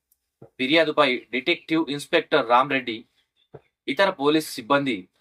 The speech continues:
రఫీ, మోహన్ లాల్, కరుణాకరన్ సహా మొత్తం ఐదుగురు సునీత భీమయ్య దంపతులను అదుపులోకి తీసుకున్నారు. ఈ క్రమంలో భర్త భీమయ్యను వదిలేసిన పోలీసులు తొమ్మిదో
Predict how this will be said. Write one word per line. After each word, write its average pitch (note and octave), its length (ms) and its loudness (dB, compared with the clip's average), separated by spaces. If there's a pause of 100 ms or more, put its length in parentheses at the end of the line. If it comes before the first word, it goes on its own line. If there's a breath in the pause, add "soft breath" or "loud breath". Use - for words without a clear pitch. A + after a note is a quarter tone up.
రఫీ, D3+ 240 -4 (520)
మోహన్ D3+ 400 2
లాల్, C#3 220 6 (560)
కరుణాకరన్ C#3 640 2 (640)
సహా B2+ 280 0
మొత్తం C3+ 500 2
ఐదుగురు B2+ 440 0
సునీత C3+ 360 -2 (200)
భీమయ్య B2+ 440 -2
దంపతులను B2+ 580 -4 (400)
అదుపులోకి C#3+ 580 0
తీసుకున్నారు. A2+ 640 -8 (480)
ఈ C3+ 100 0
క్రమంలో C#3 440 2
భర్త C3+ 280 4
భీమయ్యను C#3+ 760 0 (100)
వదిలేసిన B2 680 -4 (380)
పోలీసులు C3+ 360 0
తొమ్మిదో D3 640 2